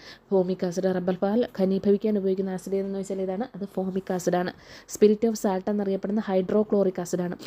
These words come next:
ആ, hydrochloric ആസിഡാണ് അല്ലേ? Spirit of salt എന്നറിയപ്പെടുന്നത്,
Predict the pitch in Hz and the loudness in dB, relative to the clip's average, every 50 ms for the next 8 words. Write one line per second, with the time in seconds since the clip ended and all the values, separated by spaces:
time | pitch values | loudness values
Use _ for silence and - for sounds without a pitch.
0 | - - - _ _ _ - 190 180 - 190 185 180 208 190 - - 196 196 196 | -16 -16 -18 _ _ _ -12 -8 -4 -2 -2 0 0 0 -2 2 2 2 2 2
1 | 190 - 185 165 196 185 180 180 214 226 208 185 - - - 190 190 185 - 208 | 2 0 -2 -2 0 0 0 2 2 2 0 -2 -4 -6 -4 -2 -2 0 -2 -2
2 | 196 - 214 196 185 185 - 190 190 185 190 185 185 185 185 185 185 208 | -4 -4 -4 -4 -4 -4 -6 -6 -8 -6 -4 -4 -4 -4 -6 -6 -4 -2